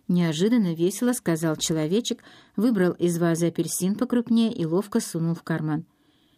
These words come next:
«Витаминчики кушай и веди себя хорошо», Почти ласково посоветовал он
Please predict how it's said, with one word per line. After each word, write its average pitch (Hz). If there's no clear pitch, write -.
«Витаминчики 175
кушай 262
и 202
веди 175
себя 226
хорошо», 226
Почти 175
ласково 208
посоветовал 170
он 240